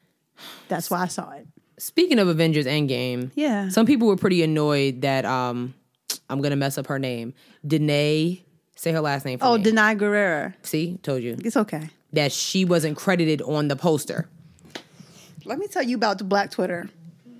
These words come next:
Speaker 1: The devil works hard, but Black Twitter works harder.
Speaker 2: A million times harder.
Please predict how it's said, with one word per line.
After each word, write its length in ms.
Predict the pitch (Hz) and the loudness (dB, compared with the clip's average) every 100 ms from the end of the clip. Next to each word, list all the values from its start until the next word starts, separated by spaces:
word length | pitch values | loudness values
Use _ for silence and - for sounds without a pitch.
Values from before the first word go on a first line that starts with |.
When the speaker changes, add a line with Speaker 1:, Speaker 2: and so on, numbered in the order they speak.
| 254 - _ _ - - _ | -20 -20 _ _ -20 -20 _
Speaker 1:
The 80 | 220 | 0
devil 340 | 202 247 320 | 4 4 4
works 220 | 311 330 - | 4 2 2
hard, 360 | 277 302 302 - _ _ _ _ - | 0 0 -4 -10 _ _ _ _ -4
but 120 | 196 | 0
Black 240 | 196 233 240 | 4 4 4
Twitter 200 | 277 220 | 2 2
works 220 | 190 190 | 2 0
harder. 360 | 196 165 - - _ _ _ - | 0 -2 -4 -14 _ _ _ -6
Speaker 2:
A 80 | 151 | 0
million 360 | 151 160 147 131 | 2 4 2 0
times 200 | 120 117 | -4 -6
harder. 300 | 107 - | -8 -10